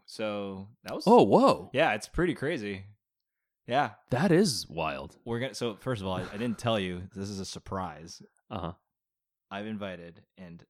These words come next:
Speaker 1: I'm about to go through her bio very quickly, but it's very long and extensive. But I just wanna say that our next guest, our secret guest,
Speaker 2: Uh-huh.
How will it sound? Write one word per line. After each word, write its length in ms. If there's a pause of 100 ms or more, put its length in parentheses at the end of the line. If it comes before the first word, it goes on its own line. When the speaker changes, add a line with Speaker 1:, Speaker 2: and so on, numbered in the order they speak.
Speaker 1:
I'm 80
about 240
to 80
go 160
through 140
her 40
bio 540
very 140
quickly, 360 (220)
but 120
it's 140 (160)
very 500 (120)
long 320
and 80
extensive. 760 (1200)
But 260 (220)
I 20
just 140
wanna 140
say 120
that 120
our 100
next 340
guest, 400 (100)
our 160
secret 540
guest, 460 (320)
Speaker 2:
Uh-huh. 540